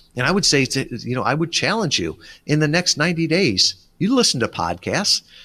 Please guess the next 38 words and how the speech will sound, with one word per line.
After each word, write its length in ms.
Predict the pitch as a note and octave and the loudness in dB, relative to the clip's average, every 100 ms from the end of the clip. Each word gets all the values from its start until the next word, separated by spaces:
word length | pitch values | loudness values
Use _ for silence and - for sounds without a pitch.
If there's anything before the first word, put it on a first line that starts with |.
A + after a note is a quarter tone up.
| - | -8
you 160 | C3+ G#3+ | 0 2
know 180 | A3 G#3 | 2 0
podcasters. 920 | C#3 G#2+ G#2 - F2+ F#2 - F3 - | 0 0 0 -2 -2 -2 -2 -2 -2
If 180 | D3 C#3+ | -4 -6
you've 160 | G3+ - | -6 -4
got 220 | A3+ A3 | -4 0
something 380 | F3 G3+ E3 C#3 | -2 0 -2 -2
that 160 | C3 | -2
you 80 | D#3+ - - | -4 -6 -12
think 180 | - D#3 | -4 -2
could 140 | - B2 | -2 -4
be 300 | A#2 F#2+ F#2 | -4 -8 -4
of 180 | A2+ G2 | -2 0
value, 540 | A2 D3 G3 G#2+ C3 - - _ _ _ _ _ - | 0 0 0 0 -2 -6 -20 _ _ _ _ _ -4
reach 260 | F3+ G#3 A3+ | -2 0 0
out 160 | A#3+ | -2
to 140 | - G#2+ | -2 -4
a 40 | |
couple 360 | - D#2+ D2+ B1+ | -2 -6 -4 -4
of 100 | - | -6
them 180 | - _ - _ | -10 _ -20 _
and 220 | B2+ B2 G2+ | -4 -4 0
do 260 | F#3+ A3 | 2 2
just 280 | F#3 F3 - | 2 0 2
what 100 | G3+ | 2
I 40 | |
said. 240 | F#3 G3 - | 2 2 2
See 180 | - G#3 | 2 0
if 120 | A3 | -6
the 60 | |
process 580 | F3+ - F3 F3+ F3+ - | -14 -10 -6 -2 -2 -4
works. 460 | E3 G3 - - - - - - _ - | -2 -4 -2 -2 -4 -8 -20 -20 _ -8
You 120 | C#3+ | -6
know, 60 | D#3+ | -2
serve 460 | - F3 F#3+ F3 | 0 2 0 0
them, 300 | C3 F#2 F2 | -2 -2 -2
then 180 | A#2 C#3+ - | -4 -4 -4
ask, 520 | E3 D#3+ - - | -4 -2 -2 -2